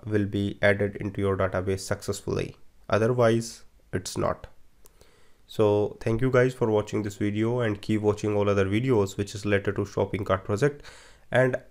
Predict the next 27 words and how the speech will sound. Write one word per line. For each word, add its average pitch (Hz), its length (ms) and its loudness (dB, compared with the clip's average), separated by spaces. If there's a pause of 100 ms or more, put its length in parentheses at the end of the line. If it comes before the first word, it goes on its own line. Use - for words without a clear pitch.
I 117 240 0
have 139 200 -2
to 143 140 0
design 113 440 2
complete 120 600 -2 (200)
videos, 101 640 -2 (100)
and 98 160 -4
after 101 280 0
that 107 200 0
I 104 80 2
will 101 140 -4
show 107 460 0 (440)
you 101 360 -2 (300)
the 107 140 2
complete 113 720 -4
result 107 460 4 (180)
of 104 260 -6
that 98 400 0
videos. 101 640 -2 (720)
So 107 200 2
wait 113 260 2
for 131 180 0
some 113 280 -2
times 110 380 2
for 104 240 0
the 101 380 0 (140)
result 107 300 0